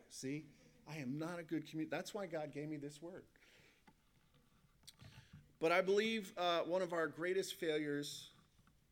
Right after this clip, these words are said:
is a lack of communication skills. So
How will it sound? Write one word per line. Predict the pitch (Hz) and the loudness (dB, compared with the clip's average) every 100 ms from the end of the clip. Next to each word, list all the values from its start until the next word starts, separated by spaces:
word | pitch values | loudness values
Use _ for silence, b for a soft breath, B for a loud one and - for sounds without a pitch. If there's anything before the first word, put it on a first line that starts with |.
| _ _ - | _ _ -4
is | 135 123 | -4 -2
a | |
lack | 120 127 123 | -4 -4 -6
of | 117 | -10
communication | 135 123 123 120 120 120 | -6 -6 -6 -8 -8 -12
skills. | - 127 - - - - _ _ _ _ _ _ _ _ _ _ _ _ _ _ _ _ _ _ - - - b b b b b b _ | -10 -10 -10 -16 -20 -20 _ _ _ _ _ _ _ _ _ _ _ _ _ _ _ _ _ _ -20 -20 -20 b b b b b b _
So | - 151 143 | -2 2 4